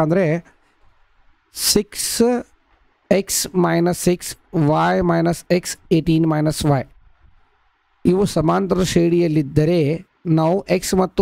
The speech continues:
ವಾಯ ಬೆಲೆಯನ್ನು ಕ್ರಮವಾಗಿ ಅಂತ ಹೇಳಿ ಕೇಳಿದ್ದಾರೆ. ಇಲ್ಲಿ ಕ್ರಮವಾಗಿ ಎಕ್ಸ್ ಮತ್ತು ವಾಯ ಬೆಲೆಯನ್ನು ಕಂಡುಹಿಡಬೇಕು. ನೋಡ್ರಿ, ಇಲ್ಲಿ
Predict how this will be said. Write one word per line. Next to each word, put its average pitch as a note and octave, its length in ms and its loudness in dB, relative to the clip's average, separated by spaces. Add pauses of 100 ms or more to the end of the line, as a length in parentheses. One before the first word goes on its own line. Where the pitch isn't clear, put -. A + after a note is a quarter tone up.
ವಾಯ E3+ 160 2 (140)
ಬೆಲೆಯನ್ನು E3 320 0 (160)
ಕ್ರಮವಾಗಿ E3+ 680 2
ಅಂತ - 160 -2
ಹೇಳಿ F3+ 160 0
ಕೇಳಿದ್ದಾರೆ. D#3 340 2
ಇಲ್ಲಿ E3 160 2 (840)
ಕ್ರಮವಾಗಿ G#3 480 0 (100)
ಎಕ್ಸ್ - 260 -4
ಮತ್ತು G3 240 0 (120)
ವಾಯ F3+ 320 2
ಬೆಲೆಯನ್ನು F3 380 0
ಕಂಡುಹಿಡಬೇಕು. D#3 540 0 (1200)
ನೋಡ್ರಿ, B2+ 300 0 (3750)
ಇಲ್ಲಿ F#3 160 0